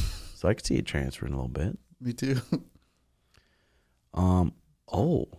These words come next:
Speaker 1: so Connor Strahan says, "Gotta hear your thoughts on Usman possibly stepping in for Costa."
Speaker 2: Oh, that'd be crazy.
Speaker 1: That would be sweet. I didn't even think of that. 'Cause that, yeah, that'd be, that'd be interesting. I think,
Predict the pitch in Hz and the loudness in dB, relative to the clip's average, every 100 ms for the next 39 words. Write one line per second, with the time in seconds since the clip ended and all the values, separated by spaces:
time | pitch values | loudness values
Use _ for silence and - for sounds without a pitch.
0 | _ - 87 - 110 107 90 - 110 110 | _ -4 -4 2 2 4 2 2 4 4
1 | 82 - 82 87 98 123 127 107 90 - | 2 0 -2 2 2 4 2 2 2 0
2 | - 92 80 73 - 98 123 - 80 73 | -2 -2 -2 -4 -8 -12 -8 -6 -4 -4
3 | 85 - _ - 90 90 87 85 - - | -6 -10 _ -4 -2 -2 -2 -4 -2 0
4 | 85 85 82 80 78 73 78 90 - - | 0 0 -2 -2 -4 -2 0 0 -2 -8
5 | - _ _ _ - 113 113 113 131 113 | -10 _ _ _ -6 -4 -2 -4 -8 -6
6 | 117 113 139 - _ _ _ _ 87 90 | -4 -6 -8 -14 _ _ _ _ 2 6
7 | 95 92 82 - 69 57 87 107 69 _ | 6 4 0 -2 -4 -4 -4 -6 -10 _
8 | 85 104 73 65 87 73 - - _ _ | -4 -2 -2 -2 -2 -4 -8 -20 _ _
9 | _ _ _ _ _ _ _ _ _ - | _ _ _ _ _ _ _ _ _ -20
10 | _ _ _ _ _ - 95 151 160 _ | _ _ _ _ _ -10 -2 -2 -2 _
11 | _ _ _ _ - 80 76 - - - | _ _ _ _ -12 -6 -6 -8 -6 -4
12 | 113 - 95 107 80 90 80 - - - | -4 -4 -6 -2 0 0 -2 -4 -8 -8
13 | 95 110 104 - | 0 0 0 -6